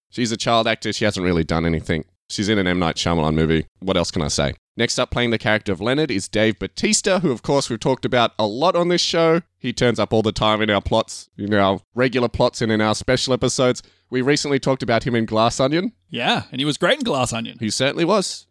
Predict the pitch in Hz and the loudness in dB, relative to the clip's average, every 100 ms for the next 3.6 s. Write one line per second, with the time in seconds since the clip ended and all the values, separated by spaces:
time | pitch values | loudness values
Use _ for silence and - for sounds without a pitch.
0 | _ - 139 160 - 156 165 147 139 - | _ -6 -4 -4 -2 -4 -2 0 0 0
1 | 135 135 117 107 123 156 151 170 170 170 | -2 0 -2 -2 -2 -2 0 0 0 0
2 | 117 113 - 117 117 143 135 120 110 107 | 0 0 2 -2 -2 -2 -2 0 0 0
3 | 151 139 160 190 123 | -2 0 0 0 -2